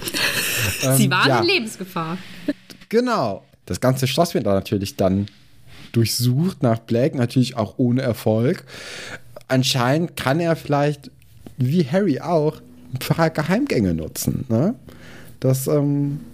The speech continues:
Speaker 2: das könnte ich mir jetzt hier schon mal vorstellen. Da
Speaker 1: Mhm.
Speaker 2: kommen wir aber nachher noch mal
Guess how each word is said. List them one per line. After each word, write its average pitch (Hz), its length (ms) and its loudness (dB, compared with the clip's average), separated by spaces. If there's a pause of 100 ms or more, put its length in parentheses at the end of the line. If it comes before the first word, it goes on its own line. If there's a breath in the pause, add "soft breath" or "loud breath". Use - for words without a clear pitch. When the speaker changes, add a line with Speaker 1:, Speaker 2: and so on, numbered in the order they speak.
(160)
Speaker 2:
das - 180 -8
könnte 156 220 0
ich 131 120 -2
mir 147 120 4
jetzt 131 120 -2
hier 143 120 4
schon 135 160 0
mal 127 120 2
vorstellen. 151 760 2
Da 208 80 4
Speaker 1:
Mhm. 214 60 4
Speaker 2:
kommen 226 160 4
wir - 60 0
aber 104 160 2
nachher 123 340 2
noch 90 140 0
mal 92 220 -2